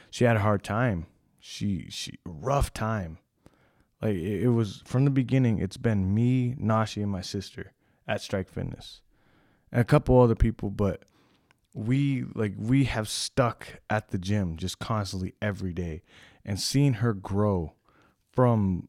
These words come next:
losing <laughs> almost all her P K Bs to,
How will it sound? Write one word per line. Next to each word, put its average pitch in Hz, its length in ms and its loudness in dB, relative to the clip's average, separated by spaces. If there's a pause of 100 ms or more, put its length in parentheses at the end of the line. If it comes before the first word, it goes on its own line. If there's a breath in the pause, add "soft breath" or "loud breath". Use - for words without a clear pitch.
losing 117 720 4
<laughs> - 100 -10
almost 135 500 6
all 143 100 8
her 143 180 6
P 139 180 2
K 120 240 0
Bs 117 440 2
to, 95 220 -2